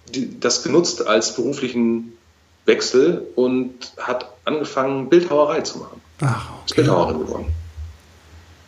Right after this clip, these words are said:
Speaker 1: Also beruflich, äh, hat einfach das gemacht, hat sich einer Künstlergruppe angeschlossen, hat da mitgearbeitet, Ausstellungen organisiert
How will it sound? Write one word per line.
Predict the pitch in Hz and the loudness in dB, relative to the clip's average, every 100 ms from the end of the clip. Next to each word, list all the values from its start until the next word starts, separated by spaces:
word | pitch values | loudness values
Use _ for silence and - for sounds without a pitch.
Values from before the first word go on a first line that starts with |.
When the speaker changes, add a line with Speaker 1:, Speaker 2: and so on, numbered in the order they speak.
| - - - - - - - - - - | -20 -12 -10 -10 -14 -18 -20 -20 -20 -10
Speaker 1:
Also | 87 | -6
beruflich, | - 117 117 - - | 0 2 2 0 -2
äh, | 90 90 | 0 0
hat | 104 | 2
einfach | - - 139 - | 2 2 0 -2
das | 110 - | -4 0
gemacht, | 127 180 123 | 2 2 0
hat | |
sich | 113 - 107 | -6 -8 -8
einer | 101 | -2
Künstlergruppe | - 202 151 135 - | 2 4 4 4 4
angeschlossen, | 127 123 117 110 110 113 104 | 2 0 0 -2 -2 -4 -8
hat | 101 | -8
da | 92 90 90 - | -8 -8 -12 -12
mitgearbeitet, | 107 - 120 131 120 - | -10 -2 2 4 4 4
Ausstellungen | 147 - 117 113 | 2 2 0 2
organisiert | 101 104 101 98 101 98 98 - | 0 0 -2 -2 0 2 0 -8